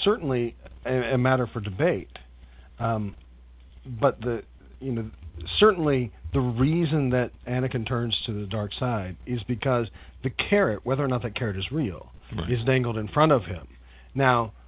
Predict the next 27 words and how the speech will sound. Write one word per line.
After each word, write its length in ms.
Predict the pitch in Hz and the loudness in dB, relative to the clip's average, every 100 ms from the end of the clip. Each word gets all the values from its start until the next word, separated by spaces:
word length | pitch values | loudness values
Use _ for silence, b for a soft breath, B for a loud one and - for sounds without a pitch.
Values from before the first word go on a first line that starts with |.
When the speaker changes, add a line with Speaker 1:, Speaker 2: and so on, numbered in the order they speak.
| - - | -14 2
Speaker 1:
what 240 | 156 151 | 2 2
you 100 | 147 - | -2 2
find 300 | 139 135 123 | 4 4 2
by 120 | 120 | 0
going 320 | 117 131 127 | 0 0 2
into 420 | 123 113 - 113 110 | 0 -2 -4 -4 -6
ma-, 260 | 113 120 - - - - - | -6 -6 -6 -14 -20 -6 4
Star 160 | 175 | 6
Wars 160 | 160 127 | 6 2
material 460 | 127 - 127 120 - | -4 -2 0 0 -2
outside 600 | 113 - - 151 143 139 | -8 -8 -8 -4 -2 -2
of 120 | 117 98 | -4 -8
the 80 | - | -2
films 540 | 180 185 110 98 92 - - | 2 2 2 -4 -12 -14 -4
is 220 | 131 127 110 | 0 0 0
that, 260 | 117 113 - b b b b | 0 -2 -6 b b b b
yes, 340 | 131 117 123 117 | -4 2 2 2
indeed, 640 | 120 107 107 110 107 98 104 | -4 -4 -4 -4 -6 -6 -6
the, 180 | 107 - - | -8 -8 -12
the 180 | 110 110 - - - - - 156 | -8 -8 -10 -20 -20 -20 -6 0
Sith 180 | 147 - | 0 0
have 140 | 120 | -6
learned 720 | 110 107 120 131 131 120 117 - | -4 -4 0 2 2 0 -4 -8
how 220 | - 127 | -6 -4
to 80 | 113 | -4
become 460 | 107 117 - 160 147 | -6 -10 -8 -4 -2
immortal, 480 | 123 127 147 127 | -2 -2 -2 -2